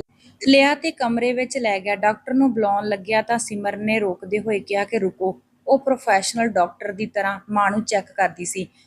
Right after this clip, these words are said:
ਉਹਨੇ ਇੱਕ ਪੈਨ ਤੇ ਡਾਇਰੀ ਚੁੱਕੀ ਤੇ ਕੁਝ ਦਵਾਈਆਂ ਲਿਖ ਦਿੱਤੀਆਂ। ਮੈਨੂੰ ਕਹਿਣ ਲੱਗੀ ਕਿ "ਜਲਦੀ ਇਹ ਦਵਾਈਆਂ ਲੈ ਆਓ,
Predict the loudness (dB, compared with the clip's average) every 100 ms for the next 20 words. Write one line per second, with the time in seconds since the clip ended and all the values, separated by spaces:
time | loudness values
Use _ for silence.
0 | _ 2 2 2 -4 -10 _ -2 -2 -2
1 | -4 -2 2 2 2 0 -6 -10 -4 -4
2 | -4 -6 -4 -2 -2 -2 0 0 -2 -10
3 | -8 -6 -8 _ _ 2 6 6 4 2
4 | 2 2 0 0 -2 0 2 0 -2 -6
5 | -4 -4 -2 0 0 0 -2 -2 0 0